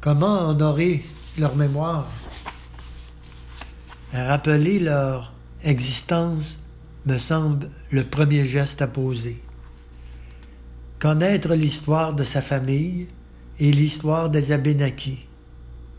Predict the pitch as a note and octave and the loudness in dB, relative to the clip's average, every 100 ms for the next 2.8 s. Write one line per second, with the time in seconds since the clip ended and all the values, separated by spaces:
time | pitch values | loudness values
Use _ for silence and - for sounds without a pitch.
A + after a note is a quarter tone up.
0 | - - B2+ C#3+ C3+ D3+ E3 D3 C3+ C3 | -20 -8 2 4 4 2 2 2 0 2
1 | D#3+ E3+ D#3+ - D#3 - E3+ E3+ D3 C#3 | 4 4 2 0 -2 0 -2 2 2 0
2 | - B2 - C#3+ C#3+ F3 E3+ D#3+ | -2 -6 0 2 2 0 -4 -8